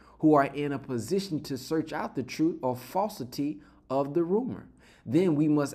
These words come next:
act on the principles of truth. This is why in the Nation of Islam, the first lesson we are given to study is, is called actual facts, because we can never arrive at a true basis for justice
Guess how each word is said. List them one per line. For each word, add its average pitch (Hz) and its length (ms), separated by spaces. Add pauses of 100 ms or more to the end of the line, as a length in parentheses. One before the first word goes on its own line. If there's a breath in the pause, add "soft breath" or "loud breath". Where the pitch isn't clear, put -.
act 156 360
on 143 220
the 135 100
principles 147 880
of 196 300
truth. - 400 (340 loud breath)
This 160 200
is 123 120
why 131 260
in 123 80
the 117 80
Nation 127 340
of 120 140
Islam, 135 420
the 117 80
first 135 400
lesson 135 400
we 139 140
are 123 80
given 131 380
to 120 140
study 156 440
is, 127 140 (320)
is 131 160
called 156 400
actual 165 440
facts, - 560 (420 loud breath)
because 131 320
we 147 100
can 147 240
never 165 240
arrive 143 720 (340 soft breath)
at 151 300
a 120 160
true 214 340
basis 143 480
for 120 180
justice 117 640